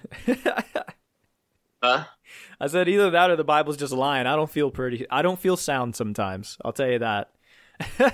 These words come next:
Speaker 2: Well, but I'm just trying, I'm trying to hold the source accountable. You
Speaker 1: Yeah,
Speaker 2: know what
Speaker 1: yeah,
Speaker 2: I mean? Like,
Speaker 1: yeah.
Speaker 2: if the source itself is saying, "Rightfully divide me,"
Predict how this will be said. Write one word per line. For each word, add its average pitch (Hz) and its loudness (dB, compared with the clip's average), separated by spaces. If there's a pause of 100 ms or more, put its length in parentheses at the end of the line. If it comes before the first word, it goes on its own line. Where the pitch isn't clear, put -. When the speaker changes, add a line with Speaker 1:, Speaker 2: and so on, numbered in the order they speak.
Speaker 2:
Well, 277 2
but 143 4
I'm 147 0
just 143 -10 (260)
trying, 170 -2
I'm 127 0
trying 143 0
to 139 -2
hold 131 -2
the 117 -6
source 123 0
accountable. 98 -2
You - -2
Speaker 1:
Yeah, 104 2
Speaker 2:
know 101 2
what 117 0
Speaker 1:
yeah, 117 2
Speaker 2:
I 104 4
mean? 104 0
Like, 98 0
Speaker 1:
yeah. 110 2
Speaker 2:
if - -10
the 113 -6
source 151 2
itself 117 2 (340)
is 110 -2 (260)
saying, 113 0
"Rightfully 123 0
divide 107 0
me," 76 -10